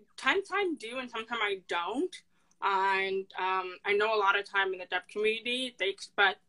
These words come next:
everybody to do A S L a lot of time. Um, but, I mean,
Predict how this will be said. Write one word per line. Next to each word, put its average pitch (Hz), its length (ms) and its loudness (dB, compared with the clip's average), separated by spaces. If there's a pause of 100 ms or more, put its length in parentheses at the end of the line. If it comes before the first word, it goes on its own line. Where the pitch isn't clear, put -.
(120)
everybody 196 460 2
to - 120 -10
do 196 300 6
A 196 100 -2
S 180 220 -6
L 220 320 4 (480)
a 208 60 2
lot 220 200 4
of 233 80 -10
time. 269 420 4 (340)
Um, 190 500 4 (120)
but, 196 360 4 (180)
I 196 60 -6
mean, 202 460 0